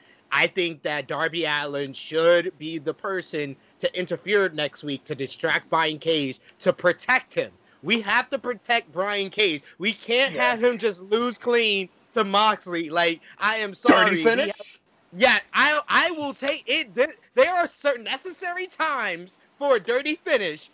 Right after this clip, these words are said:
Speaker 1: and this is it. We have to protect
Speaker 3: That's
Speaker 1: Brian
Speaker 3: fine.
Speaker 1: Cage.
Speaker 2: Guys, it's, it's A E W. I think the term is
Speaker 3: That's
Speaker 2: a dusty
Speaker 3: fine,
Speaker 2: finish.
Speaker 3: that's fine. Um,
Speaker 2: It's a dusty finish.
Speaker 3: Okay, I'll, I'll accept that.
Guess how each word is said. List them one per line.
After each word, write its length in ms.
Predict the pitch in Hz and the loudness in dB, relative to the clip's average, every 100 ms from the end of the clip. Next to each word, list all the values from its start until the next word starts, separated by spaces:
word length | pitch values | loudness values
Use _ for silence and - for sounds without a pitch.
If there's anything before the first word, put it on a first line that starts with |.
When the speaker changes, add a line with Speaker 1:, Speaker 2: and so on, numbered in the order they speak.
| - | -6
Speaker 1:
and 240 | 214 196 | -6 -2
this 220 | 175 262 277 | 0 0 -2
is 180 | 220 | -4
it. 240 | 226 185 120 _ - | 0 -2 -4 _ -10
We 180 | 214 | -8
have 360 | 214 170 247 - | -2 0 0 -2
to 80 | 277 | -12
protect 580 | 269 254 - 233 196 - _ _ | -10 -10 -6 -6 -6 -12 _ _
Speaker 3:
That's 140 | 156 208 | -6 -2
Speaker 1:
Brian 260 | 202 202 | 0 0
Speaker 3:
fine. 60 | 196 | -2
Speaker 1:
Cage. 360 | 185 165 120 - _ _ _ _ 170 | -4 -4 -6 -16 _ _ _ _ 2
Speaker 2:
Guys, 380 | 156 165 160 - | 4 6 4 -2
it's, 220 | 147 - - | -10 -10 -10
it's 160 | 151 | -8
A 100 | 185 | 0
E 140 | 165 151 | 2 2
W. 480 | 156 147 156 151 156 | 2 0 -2 -4 -8
I 120 | 139 | -10
think 200 | 151 143 | -8 -10
the 80 | 139 | -8
term 220 | 151 139 | -10 -8
is 80 | 123 | -8
Speaker 3:
That's 160 | - | -4
Speaker 2:
a 20 | |
dusty 220 | 143 131 139 | -2 -2 -2
Speaker 3:
fine, 160 | 147 139 | -6 -6
Speaker 2:
finish. 100 | - | -10
Speaker 3:
that's 920 | - - _ _ _ _ _ - - - - | -14 -20 _ _ _ _ _ -20 -20 -20 -12
fine. 80 | |
Um, 120 | 117 107 | -10 -6
Speaker 2:
It's 140 | 180 180 | -4 0
a 60 | |
dusty 360 | 156 165 151 151 | 2 2 0 -8
finish. 400 | 143 135 131 - _ _ _ - - _ - _ _ _ _ _ _ _ _ _ _ _ _ - _ _ - 175 | -12 -18 -18 -20 _ _ _ -20 -20 _ -20 _ _ _ _ _ _ _ _ _ _ _ _ -20 _ _ -20 -20
Speaker 3:
Okay, 160 | - | -16
I'll, 200 | 104 123 - | -12 -12 -12
I'll 160 | 156 | -12
accept 320 | 143 - 95 - | -12 -12 -12 -12
that. 180 | 92 | -14